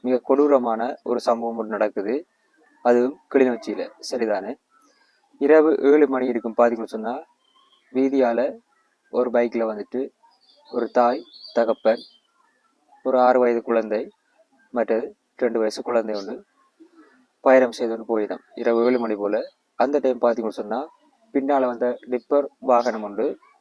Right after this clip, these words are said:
மோதி, அந்த ரெண்டு வயசு குழந்தை பாத்தீங்கன்னு சொன்னா பலி ஆயிற்று. சரிதானே? இந்த சம்பவம் வந்துட்டு நேற்றிரவு ஏழு மணி அளவில் நடைபெறுது. இலங்கையில இப்ப சமீப காலமாக பாத்தீங்கன்னு சொன்னா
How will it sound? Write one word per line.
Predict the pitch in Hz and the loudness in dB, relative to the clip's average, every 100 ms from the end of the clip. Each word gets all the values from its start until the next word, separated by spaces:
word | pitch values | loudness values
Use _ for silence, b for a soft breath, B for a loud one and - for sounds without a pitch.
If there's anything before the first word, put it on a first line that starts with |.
| _ | _
மோதி, | - 123 127 113 135 - _ _ _ - - | -4 -2 0 -2 -6 -12 _ _ _ -16 -4
அந்த | 120 127 127 127 - | -2 2 0 -2 -4
ரெண்டு | 139 139 147 | -2 0 2
வயசு | 135 123 127 | 0 -2 -6
குழந்தை | - 127 123 113 | 0 0 0 -2
பாத்தீங்கன்னு | 113 110 - | -2 -4 -14
சொன்னா | 110 131 - - - | -12 -12 -12 -20 -2
பலி | 123 123 | 0 2
ஆயிற்று. | 120 101 - - _ _ _ _ _ _ - | 0 -2 -8 -20 _ _ _ _ _ _ -8
சரிதானே? | 123 113 104 143 - _ - - - | -4 -4 -6 -10 -16 _ -20 -20 -6
இந்த | 143 | 0
சம்பவம் | 139 143 156 151 131 | 2 2 2 2 0
வந்துட்டு | 117 113 151 185 _ - | -6 -2 -2 -4 _ -6
நேற்றிரவு | 131 127 135 120 135 147 | -4 0 2 2 0 -2
ஏழு | - 131 127 | 0 2 2
மணி | 123 117 | -2 -4
அளவில் | 117 110 113 147 - _ _ _ - | -2 -2 -2 -4 -8 _ _ _ -2
நடைபெறுது. | 127 117 110 127 135 - - _ | 2 2 2 -2 -4 -10 -20 _
இலங்கையில | 131 143 151 135 110 107 131 - _ - - - _ _ _ _ - | 4 4 6 2 2 2 0 -4 _ -20 -20 -20 _ _ _ _ -8
இப்ப | 131 127 | -2 -2
சமீப | - 131 135 170 165 160 | 4 4 4 2 2 4
காலமாக | - 131 135 123 120 117 | 6 4 4 2 0 2
பாத்தீங்கன்னு | 117 110 107 113 | 2 2 -6 -6
சொன்னா | 107 117 131 | -4 -2 -4